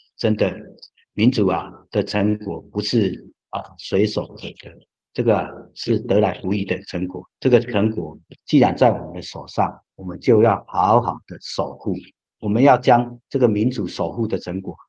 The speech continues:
我们还要继续交给下一代，这样我们才可以对得起我们自己的良心，来对我们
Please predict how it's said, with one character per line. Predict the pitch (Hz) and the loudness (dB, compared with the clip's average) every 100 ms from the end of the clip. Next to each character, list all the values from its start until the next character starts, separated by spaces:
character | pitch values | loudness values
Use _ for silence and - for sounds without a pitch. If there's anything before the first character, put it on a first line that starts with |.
| _ | _
我 | 110 | -2
们 | 95 98 | -2 0
还 | 104 | 2
要 | 113 | 0
继 | 117 117 | 0 -6
续 | 110 104 95 | -4 -8 -2
交 | - 110 | 4 4
给 | 104 90 | 2 -6
下 | - - 82 | -2 -2 -2
一 | 78 | -4
代， | - 82 - _ _ - | -4 -4 -4 _ _ 4
这 | 170 | 8
样 | 160 120 - - | 8 6 0 -10
我 | 98 | -8
们 | 95 | -6
才 | 101 | -6
可 | 98 107 | 0 0
以 | - | 4
对 | 135 107 | 4 4
得 | 87 | 2
起 | - - - - - _ | -6 -14 -18 -18 -18 _
我 | 92 | -16
们 | 82 82 | -14 -14
自 | - 113 | -6 -6
己 | - - - | -6 -12 -16
的 | 90 - _ _ _ | -20 -20 _ _ _
良 | 82 82 | -8 -8
心， | - 90 85 - _ _ | -10 -10 -12 -18 _ _
来 | 95 95 98 - - | -4 -4 -4 -14 0
对 | - 101 | 4 4
我 | - | 0
们 | - | -10